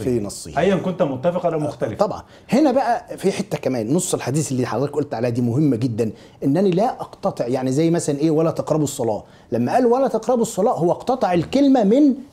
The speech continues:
Speaker 1: من سياقها.
Speaker 2: "ويل للمصلين".
Speaker 1: "ويل للمصلين". اقتطع
Speaker 2: مم.
Speaker 1: الكلمة من سياقها.
Speaker 2: مم.
Speaker 1: ف-، فالمعنى يختلف تمامًا.
Speaker 2: طبعًا.
Speaker 1: عشان
Speaker 2: طبعًا.
Speaker 1: كده بنقول للباحثين، إذا أردت أن تستشهد بنص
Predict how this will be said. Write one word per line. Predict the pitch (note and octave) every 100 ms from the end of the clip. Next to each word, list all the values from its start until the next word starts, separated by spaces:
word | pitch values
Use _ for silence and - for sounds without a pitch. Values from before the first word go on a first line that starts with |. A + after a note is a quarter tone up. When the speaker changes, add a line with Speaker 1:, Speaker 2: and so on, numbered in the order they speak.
| -
Speaker 1:
من | F3+
سياقها. | - F3 E3 A#3+ B2+ G2+
Speaker 2:
"ويل | B2+ C#3
للمصلين". | C3 B2 A#2 B2 B2 C3 D3
Speaker 1:
"ويل | F#3+ A#3
للمصلين". | A3+ - G3 G3 G3+ - - -
اقتطع | C#3 - F#3+ G#3
Speaker 2:
مم. |
Speaker 1:
الكلمة | E3 A3 A3
من | G#3 G#3
سياقها. | G3 - A3+
Speaker 2:
مم. |
Speaker 1:
ف-، | - F3 -
فالمعنى | - F3 G3+ C4 B3+ C4 F3+ F3+
يختلف | - - C4 A#3+ - -
تمامًا. | D3 F3+ F3
Speaker 2:
طبعًا. | A2 - -
Speaker 1:
عشان | - D#3+ D#3+
Speaker 2:
طبعًا. | D3
Speaker 1:
كده | F3+
بنقول | E3 D3+ E3+ C#3 G#2+
للباحثين، | A#2+ A#2 C3+ - B2 C3+ G2+ C#3+
إذا | B2 B2
أردت | C3 D3+ -
أن | C3 C3+
تستشهد | B2 A#2+ - D3 - F#2+ F#2
بنص | C3+ D3+ - - -